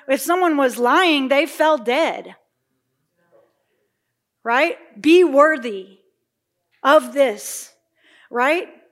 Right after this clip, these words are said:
So the fruit of your life should look like repentance.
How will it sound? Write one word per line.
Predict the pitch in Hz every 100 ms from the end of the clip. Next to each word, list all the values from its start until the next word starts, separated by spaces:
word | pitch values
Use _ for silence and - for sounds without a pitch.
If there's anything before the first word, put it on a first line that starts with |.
| _ _ _ _ _ _ _ _ _ _ _ _ _
So | - 320
the | 320
fruit | - 349 403
of | 359
your | 320 311 285 262 190
life | 226 240 269 214 208 -
should | - - 262
look | 247 254
like | 269 240
repentance. | 240 220 214 214 208 202 - -